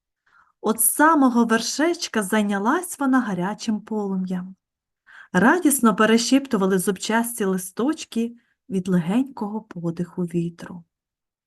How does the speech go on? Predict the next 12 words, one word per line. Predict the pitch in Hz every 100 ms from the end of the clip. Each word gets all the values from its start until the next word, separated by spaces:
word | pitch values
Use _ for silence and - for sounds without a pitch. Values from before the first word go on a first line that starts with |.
| _ _ _ -
А | -
з-поміж | - - 185 175 170 -
них | 175 202 254 - -
визирали | 175 180 175 185 262 240
важкі | 233 185 - - 214 311
коралові | 349 - 180 170 190 196 180 185
кетяги. | 180 180 180 175 180 165 196 185 _ _ _ _ _ _ _ _ - - _ _ _ -
Поруч | 339 453 381 - 226
ріс | 208 269 349 - - - _ _ _ _ _ _ _
молодий | 202 202 208 190 214 302
стрункий | - - 190 180 175 180 226 208
ясен. | 190 180 160 - 185 185